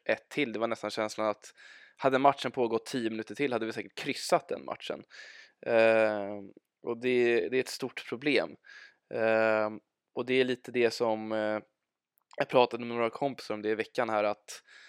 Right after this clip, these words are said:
Arteta sa ju det när han klev på posten där från början, att, ja, det första vi måste ändra, det är inte hur vi spelar, utan det är en mentalitet.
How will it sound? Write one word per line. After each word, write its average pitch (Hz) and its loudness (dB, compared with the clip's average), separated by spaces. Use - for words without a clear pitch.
Arteta 131 0
sa 147 4
ju 117 8
det 107 4
när 110 0
han 110 0
klev 110 -2
på 135 0
posten - -6
där 85 -6
från 107 -8
början, 113 4
att, 113 0
ja, 113 -4
det 120 -10
första 151 2
vi 160 2
måste 143 2
ändra, 110 2
det 120 0
är 139 0
inte 127 -4
hur 117 -4
vi 107 -8
spelar, 117 2
utan 113 -2
det 113 0
är 123 4
en 120 0
mentalitet. - -6